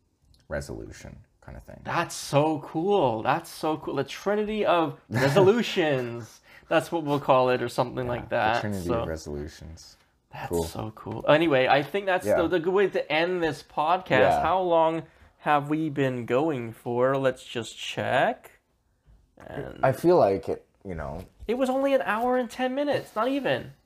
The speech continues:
Speaker 1: Yeah, that's good.
Speaker 2: That's
Speaker 1: Perfect.
Speaker 2: that's amazing.
Speaker 1: That's
Speaker 2: Okay,
Speaker 1: perfect.
Speaker 2: I feel, I feel refreshed and, and,
Speaker 1: Mm.
Speaker 2: and, and motivated and
Speaker 1: Good.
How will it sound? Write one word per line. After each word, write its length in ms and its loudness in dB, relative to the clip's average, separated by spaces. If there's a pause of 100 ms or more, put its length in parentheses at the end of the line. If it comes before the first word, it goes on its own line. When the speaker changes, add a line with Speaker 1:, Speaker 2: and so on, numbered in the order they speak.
(540)
Speaker 1:
Yeah, 120 -6
that's 200 -8
good. 300 -2
Speaker 2:
That's 140 -8
Speaker 1:
Perfect. 240 2
Speaker 2:
that's 160 -2
amazing. 600 0
Speaker 1:
That's 140 -8
Speaker 2:
Okay, 420 2
Speaker 1:
perfect. 80 -2
Speaker 2:
I 120 6
feel, 580 -4
I 120 4
feel 500 0
refreshed 640 2
and, 380 2
and, 360 -2
Speaker 1:
Mm. 140 -8
Speaker 2:
and, 280 -6
and 340 -2
motivated 640 2
and 480 0
Speaker 1:
Good. 240 -4